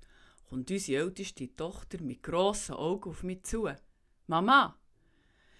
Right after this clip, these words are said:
die Kleine hat gesagt, dieses Jahr gäbe es bei uns keinen Tannenbaum. Es sei nicht nötig."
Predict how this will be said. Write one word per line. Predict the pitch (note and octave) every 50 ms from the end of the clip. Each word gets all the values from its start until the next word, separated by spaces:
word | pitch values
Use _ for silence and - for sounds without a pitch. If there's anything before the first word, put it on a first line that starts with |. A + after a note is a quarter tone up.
| - _ _
die | - C3
Kleine | A#2+ - C#3 D3+ F#3 A#3 C#4+ D#4 D4 B3+ A#3+ G3+ F#3+ E3 C3
hat | B2+ -
gesagt, | - - - C#3+ D3 F#3 G3+ G#3 G#3 -
dieses | G#3+ A#3 A3 D#3+ C#3 -
Jahr | - F3+ E3+ F3 F#3+ G3 F#3
gäbe | - F3 E3 D3+ C#3
es | - - -
bei | - - E3+
uns | F#3+ G#3+ G#3 -
keinen | - - F#3+ F#3 F#3
Tannenbaum. | - D#3+ F#3 A#3 B3+ C#4 C4+ C#4+ E4+ F4+ F4 B3+ E3 - - - - _ _ _ _ _ _ _ _ _ _ _ _ _
Es | - G#3 - -
sei | - G#3+ -
nicht | C#3 B2+ C#3 F3 A3+ -
nötig." | - E3 C#3+ C3+ B2+ B2 B2 - _ - A#2+ - - -